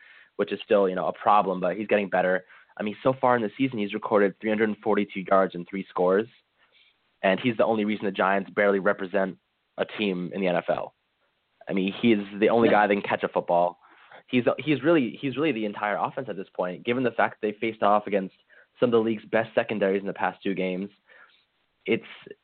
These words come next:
Speaker 1: it's still embarrassing that the next best man up is probably Travis Rudolph, who's on, who's on the practice squad. I mean, he's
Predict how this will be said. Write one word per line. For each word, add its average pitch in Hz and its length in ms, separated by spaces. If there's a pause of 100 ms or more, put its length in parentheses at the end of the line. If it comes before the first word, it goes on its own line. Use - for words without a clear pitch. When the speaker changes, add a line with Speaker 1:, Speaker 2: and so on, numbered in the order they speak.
(120)
Speaker 1:
it's 123 120
still 139 180
embarrassing 113 480
that 95 180
the 110 80
next 110 260
best 104 240
man 101 360
up 127 260
is 98 140
probably 123 260
Travis 104 340
Rudolph, 90 340 (760)
who's 127 180
on, 104 160
who's 117 120
on 110 80
the 98 80
practice 98 340
squad. 85 240
I 98 60
mean, 98 180
he's 104 240